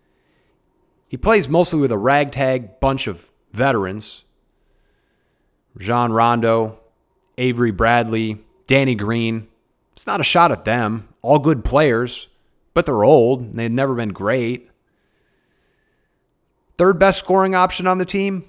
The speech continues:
Kyle Kuzma. Maybe shows up half the time. Doesn't really play any defense. But that's the third option.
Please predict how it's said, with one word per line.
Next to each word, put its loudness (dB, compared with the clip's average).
Kyle 0
Kuzma. -4
Maybe 2
shows 2
up 2
half 2
the -4
time. -4
Doesn't 4
really 0
play 2
any 0
defense. -4
But -6
that's 2
the 0
third 2
option. 0